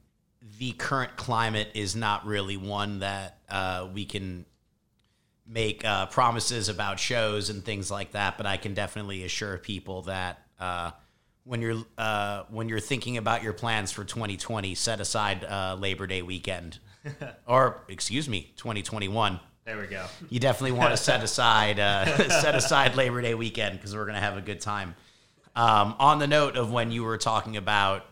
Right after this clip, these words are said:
Speaker 1: uh, was that Tundra Six in Chicago?
Speaker 2: Would have been Six.
Speaker 1: Uh, False was kinda sandwiched between those two, uh, those two bands, and we're gonna be talking about False in a little bit, uh,
Speaker 2: Mm-hmm.
Speaker 1: a little bit here. Um,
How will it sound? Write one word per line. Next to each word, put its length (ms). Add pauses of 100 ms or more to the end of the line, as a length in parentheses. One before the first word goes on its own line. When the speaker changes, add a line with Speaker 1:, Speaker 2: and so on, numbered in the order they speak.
(120)
Speaker 1:
uh, 320 (140)
was 120
that 200
Tundra 360
Six 420
in 120
Chicago? 760
Speaker 2:
Would 80
have 100
been 160
Six. 140
Speaker 1:
Uh, 240
False 420
was 180
kinda 220
sandwiched 500
between 360
those 240
two, 200 (200)
uh, 320
those 280
two 140
bands, 340
and 140
we're 120
gonna 220
be 180
talking 360
about 260
False 320
in 60
a 60
little 180
bit, 220 (240)
uh, 300
Speaker 2:
Mm-hmm. 100
Speaker 1:
a 20
little 180
bit 260
here. 280 (640)
Um, 500